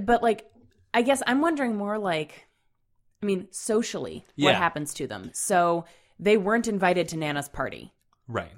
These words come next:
Speaker 1: I guarantee you the next year they would be invited to the parties.
Speaker 2: Would they? Or would they be
Speaker 1: They would,
Speaker 2: distrusted
Speaker 1: well, they would
Speaker 2: because
Speaker 1: either, they would either be invited or they'd be ostracized.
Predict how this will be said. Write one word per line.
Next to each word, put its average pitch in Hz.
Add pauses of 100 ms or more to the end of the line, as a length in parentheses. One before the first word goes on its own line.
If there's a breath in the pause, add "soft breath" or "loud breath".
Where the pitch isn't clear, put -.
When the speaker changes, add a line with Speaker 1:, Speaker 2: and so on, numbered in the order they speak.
(880)
Speaker 1:
I 185
guarantee 196
you 170
the 156
next 170
year 143
they 170
would 165
be 156
invited 143
to -
the -
parties. 98
Speaker 2:
Would 151
they? 240
Or 151
would 156
they 160
be 151
Speaker 1:
They -
would, 135
Speaker 2:
distrusted 240
Speaker 1:
well, 277
they 254
would 269
Speaker 2:
because 247
Speaker 1:
either, 247
they 226
would 226
either 226
be 214
invited 214
or 196
they'd 175
be 165
ostracized. -